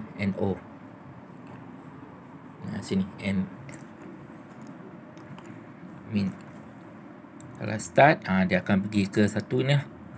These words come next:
Ni close. D. D adalah contactor data, D. D. Kalau M ni untuk contactor min lah.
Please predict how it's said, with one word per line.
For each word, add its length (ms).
Ni 80
close. 400
D. 480
D 400
adalah 480
contactor 400
data, 560
D. 240
D. 240
Kalau 400
M 320
ni 160
untuk 320
contactor 640
min 320
lah. 80